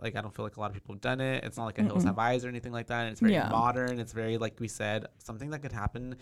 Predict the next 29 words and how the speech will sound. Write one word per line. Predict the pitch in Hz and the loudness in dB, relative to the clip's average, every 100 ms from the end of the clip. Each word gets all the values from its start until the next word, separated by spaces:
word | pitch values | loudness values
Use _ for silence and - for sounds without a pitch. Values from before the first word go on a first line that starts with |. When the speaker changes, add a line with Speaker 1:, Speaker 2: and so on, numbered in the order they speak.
| - | -4
Speaker 1:
It's | 127 127 | -4 0
like | 180 180 | 0 0
the | |
new | 147 135 135 | -2 0 0
version | 123 123 120 | 2 0 0
of | 120 | -6
The | 113 | -6
Strangers | - 110 104 - | -6 -6 -8 -12
for | - - | -14 -12
me. | - - - | -12 -8 6
'Cause | 226 160 123 | 6 6 4
when | 127 | 2
Speaker 2:
Yes. | |
Speaker 1:
I | |
watched | 127 127 - | 4 2 -2
The | |
Strangers | 127 123 113 | -6 -6 -6
for | 117 | -8
the | 107 | -8
first | 110 | -8
time, | 117 | -8
I | 113 | -8
was | 117 | -8
like, | - | -8
"Oh | 131 | -6
my | 117 | -6
God, | 104 110 104 | -2 -2 -2
someone's | 120 139 | -8 -8
gonna | 135 | -8